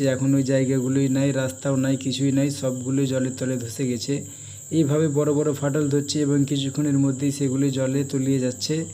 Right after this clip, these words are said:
এভাবে আশেপাশের বাড়িঘর, গাছপালা জলে তলিয়ে গেছে।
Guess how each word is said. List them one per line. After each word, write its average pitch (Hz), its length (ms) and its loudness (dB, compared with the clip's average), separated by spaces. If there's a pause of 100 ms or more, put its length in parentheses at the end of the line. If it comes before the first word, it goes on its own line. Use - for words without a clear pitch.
(420)
এভাবে 151 340 2 (140)
আশেপাশের 143 540 0
বাড়িঘর, 139 480 4
গাছপালা 139 580 0 (760)
জলে 139 300 2 (180)
তলিয়ে 139 340 4
গেছে। 120 260 -4